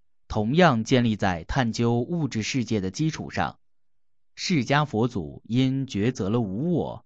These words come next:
而将众生引往解脱。令人遗憾的是，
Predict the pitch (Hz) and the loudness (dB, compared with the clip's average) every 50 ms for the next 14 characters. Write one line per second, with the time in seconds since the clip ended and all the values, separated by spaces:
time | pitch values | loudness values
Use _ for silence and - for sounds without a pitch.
0 | _ _ _ - 107 117 117 131 120 120 127 - 143 127 107 95 92 - 113 113 | _ _ _ 2 2 2 4 2 2 0 2 0 0 0 -2 -2 -4 -2 0 0
1 | 113 120 120 104 98 104 110 110 107 110 123 - 98 78 - - - - 110 110 | 0 0 0 -2 -2 -2 0 0 -2 -2 -4 -6 -8 -10 -10 -8 -4 0 0 0
2 | 113 151 - _ _ _ _ _ _ _ _ _ _ _ _ _ _ _ _ _ | 0 -2 -4 _ _ _ _ _ _ _ _ _ _ _ _ _ _ _ _ _
3 | _ _ _ _ _ - - 143 131 117 92 95 107 101 85 85 101 - 147 135 | _ _ _ _ _ 0 2 2 4 4 2 0 0 0 -2 -4 -4 -2 -2 -2
4 | 110 92 - - 82 71 87 | -2 -2 -6 -8 -10 -10 -12